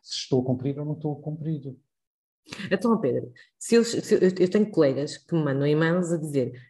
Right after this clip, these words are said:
Speaker 2: "Ah, Vanessa, ou alguém aqui na, na nossa empresa, ahm, tivemos uma visita da Segurança Social e estão a dizer que não estamos em conformidade porque o P I, ahm,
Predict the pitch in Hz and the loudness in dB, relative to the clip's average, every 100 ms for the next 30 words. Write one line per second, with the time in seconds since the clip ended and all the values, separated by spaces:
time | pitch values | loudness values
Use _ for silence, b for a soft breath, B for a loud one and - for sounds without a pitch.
0 | - 147 147 147 143 139 - 135 156 254 | -2 2 2 2 2 0 -2 0 2 2
1 | 302 143 123 123 135 143 139 143 143 143 | 0 -2 -2 0 0 0 -2 -2 -2 0
2 | 139 135 135 139 156 180 196 208 B B | 0 -2 -2 -2 0 0 0 -4 B B
3 | - 170 170 165 165 - 170 180 156 165 | -4 0 2 2 2 -2 0 2 4 2
4 | 165 156 160 160 131 143 - 147 - - | 2 0 -2 -2 -4 -6 -6 -8 -8 0
5 | 202 208 233 226 196 156 208 214 208 - | 2 4 2 -2 -10 0 4 4 4 0
6 | 202 196 208 160 - 175 151 156 165 180 | 2 2 2 -2 -2 0 0 -2 -2 0
7 | 185 190 214 - 208 220 - 226 196 196 | 2 2 0 0 2 2 2 -2 -2 -2
8 | 190 185 196 196 214 226 - 185 185 185 | -4 0 2 4 2 2 -2 0 2 2
9 | 185 180 180 180 | 0 0 -2 -4